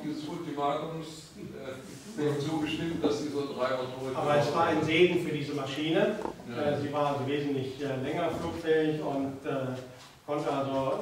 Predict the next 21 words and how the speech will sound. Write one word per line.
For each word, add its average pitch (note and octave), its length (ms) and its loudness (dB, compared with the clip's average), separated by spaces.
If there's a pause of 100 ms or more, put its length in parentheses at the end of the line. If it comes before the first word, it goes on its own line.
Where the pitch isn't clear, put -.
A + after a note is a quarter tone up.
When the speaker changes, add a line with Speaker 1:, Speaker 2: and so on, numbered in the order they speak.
Speaker 2:
ähm, B2+ 540 0 (100)
ohne D#3+ 200 0
weiteres C#3+ 420 -2
fünf D#3 220 0
Stunden D#3 260 -2
in C#3+ 60 0
der C3+ 120 0
Luft D3+ 240 -4
sein D3+ 240 2 (140)
und C3+ 180 -4
zweitausend C3+ 460 -4
Kilometer D3+ 480 0
fliegen. B2 180 -6 (160)
Speaker 1:
Und - 120 -6
an C#3+ 140 -4
anderer F#3 420 -2
Stelle, G#3+ 280 2 (220)
äh, E3+ 500 -6
ist - 140 -8
noch F3 140 -2 (120)
berichtet, F3 400 -2